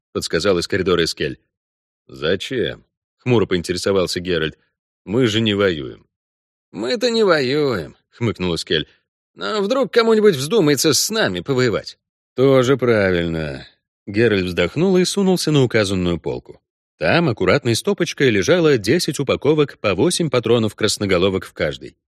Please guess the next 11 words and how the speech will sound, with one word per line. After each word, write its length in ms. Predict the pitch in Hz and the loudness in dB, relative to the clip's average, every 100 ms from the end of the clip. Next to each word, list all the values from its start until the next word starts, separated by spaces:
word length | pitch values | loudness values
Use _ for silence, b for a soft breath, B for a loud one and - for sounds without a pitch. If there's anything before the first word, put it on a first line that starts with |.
| _ _ | _ _
Запаянные 640 | 113 107 95 101 95 95 90 | -2 -2 2 0 2 0 -2
в 60 | |
полиэтилен, 500 | 98 90 85 87 147 | 0 -2 0 0 0
словно 460 | - 87 85 87 85 b _ | -2 -4 -2 -2 -4 b _
крабовые 440 | 113 104 92 90 | -2 0 2 0
палочки, 600 | 85 156 117 85 - 73 - _ _ _ | 0 -2 -2 -4 -8 -10 -10 _ _ _
красноголовки 680 | 101 95 101 92 180 208 185 | -4 -2 0 2 2 2 0
казались 520 | 160 143 165 160 - - | 0 2 2 0 -4 -4
мирными 760 | 117 160 190 160 156 147 139 | 0 2 2 2 2 2 0
и 220 | - 131 | 0 -2
безобидными. 840 | 117 113 104 87 95 73 71 64 | 2 2 2 -2 -4 -4 -10 -16